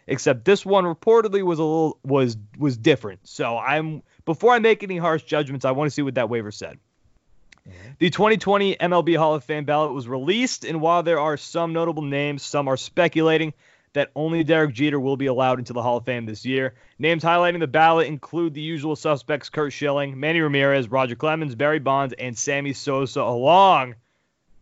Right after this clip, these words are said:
Speaker 1: with fried chicken eating, beer drinking Josh Beckett.
Speaker 2: No chance he makes it.
Speaker 1: Well,
Speaker 2: Ever.
Speaker 1: people, people are saying that it's only gonna be Derek Jeter this year.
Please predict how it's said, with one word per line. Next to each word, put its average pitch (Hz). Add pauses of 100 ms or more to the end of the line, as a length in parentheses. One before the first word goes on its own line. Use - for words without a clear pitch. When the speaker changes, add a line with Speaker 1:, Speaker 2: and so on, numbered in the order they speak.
(180)
Speaker 1:
with 156
fried 220
chicken 202
eating, 160 (380)
beer 220
drinking 147 (500)
Josh 139
Beckett. 110 (360)
Speaker 2:
No 101
chance 80
he 85
makes 78
it. - (760)
Speaker 1:
Well, 214
Speaker 2:
Ever. 160
Speaker 1:
people, 285 (100)
people 359
are 359
saying 294
that 240
it's 175
only 202
gonna 190
be 180
Derek 151
Jeter 160 (280)
this 113
year. 92